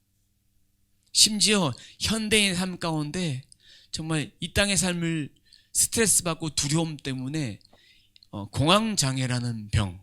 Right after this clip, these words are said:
우울증이라는 병이 그냥 현대인들이 누구나 갖고 있는 일반적인 병이 되었다고 합니다. 평안이 없는 거예요. 그렇다고 예수 믿는 사람이라고 이런 병에 안 걸린다,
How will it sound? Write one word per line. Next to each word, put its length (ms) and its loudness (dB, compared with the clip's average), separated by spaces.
우울증이라는 1040 0
병이 480 0
그냥 160 0
현대인들이 720 0
누구나 280 2
갖고 360 0
있는 400 -4
일반적인 840 0
병이 380 -4
되었다고 480 -8
합니다. 580 -18
평안이 400 4
없는 320 -6
거예요. 180 -16
그렇다고 560 4
예수 340 10
믿는 280 4
사람이라고 580 6
이런 240 4
병에 220 8
안 160 2
걸린다, 520 4